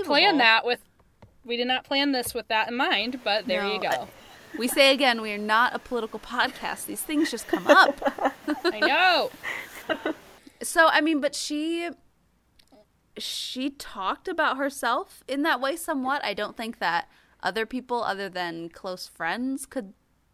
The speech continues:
Speaker 2: then have the right to talk about <laughs> those things with her, but to bring 'em up themselves. But, um, I think, again, what we were talking about is so true. She had a brand, and she stayed consistent.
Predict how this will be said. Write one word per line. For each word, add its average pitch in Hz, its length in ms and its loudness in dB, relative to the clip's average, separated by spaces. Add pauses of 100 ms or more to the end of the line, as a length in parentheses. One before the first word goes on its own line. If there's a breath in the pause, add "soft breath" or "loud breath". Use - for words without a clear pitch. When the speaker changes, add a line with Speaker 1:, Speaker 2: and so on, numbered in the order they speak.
(120)
Speaker 2:
then 214 260 0
have 208 500 -4
the 214 120 -4
right 202 200 0
to - 80 -14
talk 214 280 0
about 220 300 4
<laughs> 285 60 2
those 302 140 0
things 220 300 -6
with 220 180 -8
her, 415 280 -4 (640 loud breath)
but 208 220 6
to 240 120 -6
bring 208 200 -2
'em 208 120 -6
up 202 180 -2
themselves. 196 760 -6
But, 180 280 0
um, 175 560 -8 (920)
I 208 240 6
think, 247 240 0
again, 226 380 2
what 196 140 0
we 202 80 -2
were 202 40 -2
talking 208 300 -2
about 202 160 -8
is 190 60 -16
so 202 200 -6
true. 190 300 -6
She 208 200 -10
had 196 280 -4
a 202 100 -6
brand, 180 600 -10 (560 soft breath)
and 175 180 -10
she 180 600 -10
stayed 175 340 -6
consistent. - 560 -14